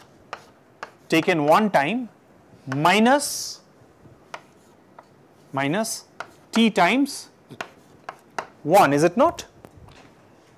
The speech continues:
Notice that this is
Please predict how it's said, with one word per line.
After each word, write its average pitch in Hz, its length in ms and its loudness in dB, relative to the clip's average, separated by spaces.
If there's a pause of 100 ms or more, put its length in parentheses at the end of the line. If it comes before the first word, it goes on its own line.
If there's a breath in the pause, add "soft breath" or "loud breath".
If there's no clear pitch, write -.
(1700 soft breath)
Notice 233 420 4
that 202 180 2
this 240 160 2
is 220 320 0